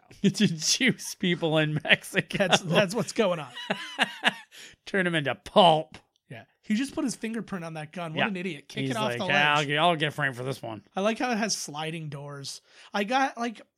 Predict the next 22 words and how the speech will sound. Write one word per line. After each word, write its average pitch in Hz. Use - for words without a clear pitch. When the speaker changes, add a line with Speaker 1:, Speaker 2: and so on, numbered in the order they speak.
Speaker 2:
I've 208
played 311
so -
many 233
games 156
where 175
you 165
see, 156
Speaker 1:
Oh. 156
Speaker 2:
like, -
um, 180
what 202
is 170
it? 160
Uh, 151
Knights 202
of 208
the 208
Old 190
Republic 175
and, 151
um, 143